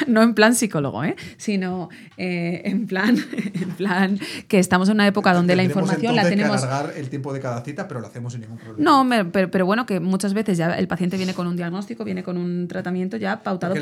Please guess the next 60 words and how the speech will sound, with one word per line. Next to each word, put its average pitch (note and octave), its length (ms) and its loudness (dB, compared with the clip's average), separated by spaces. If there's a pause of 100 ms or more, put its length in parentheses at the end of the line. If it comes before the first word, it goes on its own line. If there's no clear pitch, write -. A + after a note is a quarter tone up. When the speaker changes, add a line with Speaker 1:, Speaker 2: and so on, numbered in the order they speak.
(120)
Speaker 1:
por G#3 40 -4
la G#3+ 80 0
inteligencia F3+ 380 0
Speaker 2:
y, - 20 2
y, G3 40 4
y, - 40 4
Speaker 1:
artificial, B3 520 2
Speaker 2:
pero E3+ 180 -2
Speaker 1:
que D3 80 -4
Speaker 2:
también G#3 220 4
la G3+ 40 8
Speaker 1:
no G#3 80 6
Speaker 2:
gente E3+ 160 2
Speaker 1:
queremos A#3 180 2
Speaker 2:
cada C#3 200 0
día E3 360 -4 (380)
Speaker 1:
Hay G3 140 0
que G#3+ 100 -2
saber A3+ 160 2
Speaker 2:
y, B3 40 4
Speaker 1:
interpretar G3+ 420 0
Speaker 2:
y - 40 4
a - 40 2
Speaker 1:
la B3 60 2
Speaker 2:
mí, A#3+ 100 0
y D3+ 40 0
a D3 40 4
mí - 60 2
no D3+ 140 2
me F3 80 0
Speaker 1:
información. F3+ 80 2
Speaker 2:
parece D3+ 260 0
mal C#3 200 -4
que C3 120 -4
los A#2+ 120 -6
pacientes B2+ 760 -2
Speaker 1:
No. F#4 180 -4 (680)
Speaker 2:
consulten. D3 520 -6
Es D#3+ 100 -2
decir, D3 120 -4
yo D#3 80 0
al E3 60 -6
final F#3 220 -4
voy E3+ 240 -2
a E3+ 100 -2
un, E3 440 -4
a C#3+ 80 -12
un D3 60 -4
profesional, C3 640 -8 (100)
Speaker 1:
Sí. - 360 -10
Speaker 2:
ciencias B2+ 300 -8
de A#2+ 100 -8
la A2+ 80 -10
salud, G3 500 -12 (420)
eh, - 560 -16 (100)
bueno, G#3+ 200 -12 (400)
a - 60 -14
un D3 140 -6
mecánico, E3+ 760 -2
a, C#3+ 600 -4